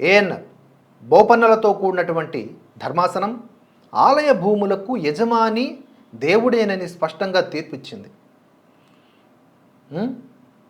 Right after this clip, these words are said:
ఆలయ భూములకు సంబంధించి రికార్డుల్లో ఓనర్‌షిప్ కాలంలో దేవుడి పేరు మాత్రమే ఉండాలని, అలాగే అనుభవదారు కాలంలో, అనుభవదారు, అనుభవదారు కాలంలో కూడా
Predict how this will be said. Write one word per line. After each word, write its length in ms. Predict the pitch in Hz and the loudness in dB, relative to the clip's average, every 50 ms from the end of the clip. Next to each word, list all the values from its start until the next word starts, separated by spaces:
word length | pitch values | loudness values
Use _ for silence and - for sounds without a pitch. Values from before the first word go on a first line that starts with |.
| _ _ _ _ _ _ _ _ _ _ _ _ _ _ _ _ _ _ _ _ _ _ _ _ _ _ _ _ _ _ _ _ _ - | _ _ _ _ _ _ _ _ _ _ _ _ _ _ _ _ _ _ _ _ _ _ _ _ _ _ _ _ _ _ _ _ _ 4
ఆలయ 340 | 110 151 208 247 262 269 240 | 8 10 10 12 10 10 8
భూములకు 420 | 175 185 196 202 202 196 190 175 | 6 4 0 0 0 0 -2 -2
సంబంధించి 800 | 165 170 151 165 170 180 170 165 185 185 180 - 254 262 262 - - - _ _ _ _ _ _ _ _ _ _ - - | -2 -2 0 2 0 0 0 -2 -6 -8 -8 -8 -8 -8 -8 -12 -18 -20 _ _ _ _ _ _ _ _ _ _ -8 -4
రికార్డుల్లో 800 | - 165 165 240 240 247 214 233 233 226 226 233 240 240 233 240 - | -4 0 4 6 6 8 8 6 4 4 6 6 6 6 2 0 0
ఓనర్‌షిప్ 520 | 151 185 220 247 247 240 - 247 - - | 0 4 4 4 4 4 0 -4 -6 -6
కాలంలో 720 | 165 - 165 165 170 175 175 175 185 214 233 226 226 - - - - - _ _ _ _ _ - 143 | -2 2 4 4 4 2 0 2 4 4 4 4 2 -4 -12 -18 -20 -20 _ _ _ _ _ -20 -8
దేవుడి 420 | 123 165 180 214 254 262 269 254 | -2 2 4 6 6 4 4 2
పేరు 260 | - - 214 208 202 | 2 4 4 4 4
మాత్రమే 440 | 202 180 185 190 190 208 196 196 190 | 4 2 0 0 -2 -4 -4 -2 -2
ఉండాలని, 680 | 175 143 143 160 180 196 220 220 214 220 220 233 247 240 - - - - _ - | -4 -4 -4 -4 4 6 6 6 6 4 0 -4 -6 -8 -12 -18 -20 -18 _ -2
అలాగే 640 | 101 131 180 214 220 226 208 165 170 196 208 - - - _ - | 4 6 6 6 6 4 2 0 -2 -4 -6 -12 -18 -14 _ -4
అనుభవదారు 640 | - 151 196 214 208 214 240 247 240 233 226 226 220 | 0 2 2 2 4 6 8 8 8 8 8 8 6
కాలంలో, 800 | 220 220 190 175 175 180 180 180 180 196 220 233 226 226 - - - - _ _ _ _ _ _ _ _ _ _ _ _ - - | 4 4 4 4 4 2 2 0 2 4 6 6 4 2 -2 -14 -18 -20 _ _ _ _ _ _ _ _ _ _ _ _ -8 -4
అనుభవదారు, 680 | 123 170 196 190 240 240 240 233 226 226 214 214 214 - - | -2 0 4 8 8 8 10 10 10 10 10 8 4 -2 -2
అనుభవదారు 540 | 160 180 180 196 226 226 220 226 226 214 214 | -2 0 4 6 6 8 10 10 10 8 8
కాలంలో 480 | 214 208 196 196 196 190 185 180 175 | 6 6 6 6 4 4 2 2 0
కూడా 460 | - - 151 147 151 170 202 220 202 | 0 -2 -2 4 6 6 6 6 4